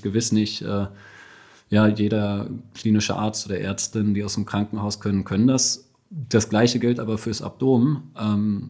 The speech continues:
ich war, saß neulich hier selbst in der Hausarztpraxis und hab mir so eine Impfung abgeholt und da durfte ich im Sonoraum warten. Und das war auch so ein, so ein Gerät von Anno Domini, wo ich mich auch gefragt hab, was, was machen die damit eigentlich? Wahrscheinlich nur den Gallenblasenstein schauen. Und man wird sich wundern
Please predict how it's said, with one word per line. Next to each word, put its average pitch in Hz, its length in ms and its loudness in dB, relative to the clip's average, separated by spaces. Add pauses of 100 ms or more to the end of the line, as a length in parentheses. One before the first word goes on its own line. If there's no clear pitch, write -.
ich 98 120 -8
war, 107 120 4
saß 107 240 0
neulich 120 260 4
hier 104 140 0
selbst 120 220 -4
in 107 60 -4
der 98 100 -2
Hausarztpraxis 104 840 -2
und 104 80 0
hab 104 140 -4
mir 107 80 -2
so 98 80 -4
eine 98 100 -2
Impfung 117 280 4
abgeholt 104 520 -2
und 107 60 -4
da 98 100 -4
durfte 101 240 -6
ich 107 100 -6
im 104 80 -6
Sonoraum 113 520 2
warten. 95 400 -6 (480)
Und 101 80 0
das 95 180 2
war 95 80 -4
auch 110 100 -4
so 113 160 0
ein, 104 360 2
so - 80 -6
ein 101 100 0
Gerät 104 360 2
von 110 120 -4
Anno 110 220 0
Domini, 117 520 4
wo 107 60 -6
ich 104 160 -4
mich 104 220 -2 (100)
auch - 180 -16
gefragt 101 440 -6
hab, 101 100 -6 (140)
was, 101 320 -8
was 101 140 -6
machen 120 200 0
die 107 60 4
damit 95 180 0
eigentlich? 95 200 -6
Wahrscheinlich 123 440 0
nur 135 100 2
den 123 200 4
Gallenblasenstein 98 840 -2
schauen. 101 360 -4 (420)
Und 110 80 2
man 110 160 6
wird 131 120 4
sich 117 200 -2
wundern 135 300 6